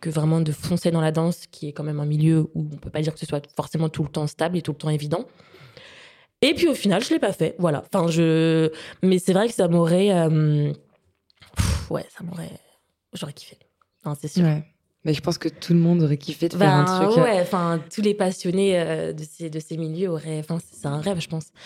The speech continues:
Speaker 1: Et de partager ton quotidien avec des personnes comme toi, ça doit être, euh, ça doit être génial, quoi.
Speaker 2: Mm. Mais c'est très, très dur, hein.
Speaker 1: Oui, oui, oui.
Speaker 2: Et c'est une super transition pour te demander, est-ce que dans le milieu de la danse, est-ce que c'est la bienveillance qui prime ou est-ce que c'est la compétition ? Parce que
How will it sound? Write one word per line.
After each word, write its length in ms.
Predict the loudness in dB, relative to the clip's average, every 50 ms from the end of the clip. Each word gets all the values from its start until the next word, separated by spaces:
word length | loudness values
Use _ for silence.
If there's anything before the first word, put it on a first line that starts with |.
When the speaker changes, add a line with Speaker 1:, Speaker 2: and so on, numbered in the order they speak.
| -20 -20 -20 -20 -18 -12 -8
Speaker 1:
Et 40 | -4
de 80 | -4
partager 480 | -2 -2 -2 -2 -2 0 0 0 0 0
ton 140 | -2 -2 -2
quotidien 400 | -2 -2 -2 -2 -2 -2 0 0
avec 160 | 0 0 -2
des 100 | -4 -4
personnes 320 | -6 -6 -4 -4 -4 -2
comme 160 | -2 -2 -4
toi, 200 | -4 -4 -4 -4 -4
ça 100 | -4 -4
doit 120 | -4 -4
être, 200 | -6 -6 -10 -10 -8
euh, 240 | -6 -6 -6 -6 -8 -10
ça 80 | -10 -10
doit 80 | -10 -10
être 80 | -8 -6
génial, 260 | -6 -6 -4 -6 -6
quoi. 160 | -10 -12 -16 -18 _ _ _ 2
Speaker 2:
Mm. 140 | 2 2 2 0 -4 _ _ _ -10 -2 0
Mais 160 | 2 2 2
c'est 160 | 2 0 -2
très, 220 | -4 -4 -4 -4
très 180 | -4 -4 -4 -4
dur, 300 | -2 0 0 0 0 0
hein. 100 | -2 -4 -6 -10 -14 -16 -16 -16 -18 -8 -2 0
Speaker 1:
Oui, 160 | 0 0 -2 -6 -12 _ -2
oui, 60 | 0 0
oui. 120 | 0 0 -4 -6 -16 -20 -20 -20 -20 -8 _ 0
Speaker 2:
Et 80 | 2
c'est 200 | 4 4 2 4 4
une 100 | 2 2
super 280 | 2 2 2 2 0
transition 560 | 2 2 2 2 2 2 0 0 0 2 2 0
pour 260 | -2 -2 -4 -4 -2
te 100 | -2 -2
demander, 460 | -2 0 0 0 2 2 4 2 2 -2 -8 -20 -20 -20 -20 -20 -20 _ _ _ _ _ _ _ _ _ 0
est-ce 200 | 0 0 2 2
que 100 | 2 4
dans 120 | 4 6
le 60 | 6 6
milieu 180 | 6 6 4
de 60 | 4
la 100 | 4 2
danse, 540 | 2 2 0 0 0 -2 -8 -14 -20 -20 -20 _ _ _ _ _ _ -20 -20 _ _
est-ce 160 | -8 -8 -4
que 100 | -2 -4
c'est 160 | -2 0 2 4
la 120 | 4 4
bienveillance 560 | 4 4 4 4 6 6 6 6 4 2 0
qui 180 | -6 -8 -6 -4
prime 320 | -4 -2 0 2 4 6 6
ou 60 | 6
est-ce 120 | 4 2
que 100 | 0 -2 -2
c'est 120 | 0 0
la 100 | 0 0
compétition ? 580 | 0 -2 -4 -6 -2 -2 -2 -4 -4 -8 -6 -4
Parce 160 | -2 -2 0
que 220 | 2 4 4 4